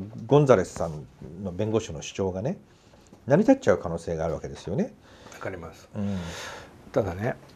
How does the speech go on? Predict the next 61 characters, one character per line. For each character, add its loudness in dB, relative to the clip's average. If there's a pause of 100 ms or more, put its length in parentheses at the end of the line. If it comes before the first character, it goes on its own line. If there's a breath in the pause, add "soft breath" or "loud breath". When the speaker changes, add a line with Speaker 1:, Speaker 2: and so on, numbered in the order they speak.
(140)
Speaker 2:
ち -4
ょ 2
っ -6
と -4
も 0
う -8
一 -8
回 4
原 2
則 6
論 6
で、 -2
ジ 2
ョ 8
ー 4
ズ・ -2
ク 4
ラ 10
ッ-、 4 (280)
ク 6
ラ 8
ッ 2
パ 2
ー -6
が -6
ね、 -2 (180)
Speaker 1:
う -14
ん。 -2
Speaker 2:
あ -2
の、 -4
何 -2
を 2
考 -2 (100)
え 4
て 4
い 4
た 0
の -2
か -6
っ -8 (360)
て、 -6
僕 -2
は 4
ね、 4 (560 loud breath)
す -8
ご 2
く 2
ね、 4 (320)
大 4
事 2
な 6
こ 2
と 0
を 2
言 -2
っ -16
て -16
た 0
と -8
思 -2
う。 -14